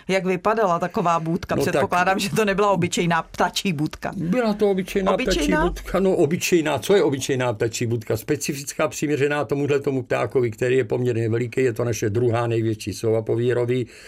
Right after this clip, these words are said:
Speaker 2: No, takže ta budka je v podstatě bedna,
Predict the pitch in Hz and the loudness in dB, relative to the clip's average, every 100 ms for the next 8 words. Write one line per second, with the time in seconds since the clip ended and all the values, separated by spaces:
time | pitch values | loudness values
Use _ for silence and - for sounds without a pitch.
0 | - - - - - - 110 104 104 110 | -20 -20 -20 -20 -20 -6 -2 0 0 0
1 | 113 104 120 - 123 123 110 117 110 - | 0 0 -2 0 0 0 0 -4 -4 -2
2 | 127 117 104 104 113 120 123 120 | -2 0 0 2 2 0 0 -4